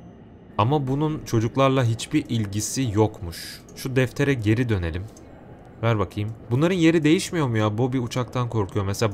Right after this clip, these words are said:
başka birinin adını koyup onu korkutsak falan diyeceğim. Jim.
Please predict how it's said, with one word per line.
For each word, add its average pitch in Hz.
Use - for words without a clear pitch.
başka 127
birinin 110
adını 104
koyup 104
onu 104
korkutsak -
falan 92
diyeceğim. 85
Jim. 123